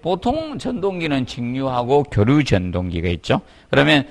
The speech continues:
진동, 어, 전동기가 있는데 보통 그래서 페이지 육백십일 페이지. 자, 교류하고 직류 엘리베이터 두 가지 해놨죠. 교류 엘리베이터는, 어, 우리가 교류 전동기를 쓰는 거고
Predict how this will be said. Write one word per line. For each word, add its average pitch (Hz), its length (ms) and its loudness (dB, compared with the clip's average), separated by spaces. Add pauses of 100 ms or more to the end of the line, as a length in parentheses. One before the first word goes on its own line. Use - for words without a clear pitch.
(120)
진동, 151 520 -4
어, 101 160 0
전동기가 131 540 -2
있는데 110 340 0
보통 202 520 0
그래서 135 300 4
페이지 135 640 0
육백십일 127 680 0
페이지. 104 380 -2 (380)
자, 135 180 4
교류하고 185 580 2
직류 165 520 -6
엘리베이터 104 540 -6
두 131 180 -10
가지 127 240 -6
해놨죠. 92 400 -10
교류 180 260 -2
엘리베이터는, 113 680 -4 (100)
어, - 120 -8
우리가 98 500 0 (260)
교류 131 260 2
전동기를 104 600 -2
쓰는 104 340 -10
거고 98 460 -4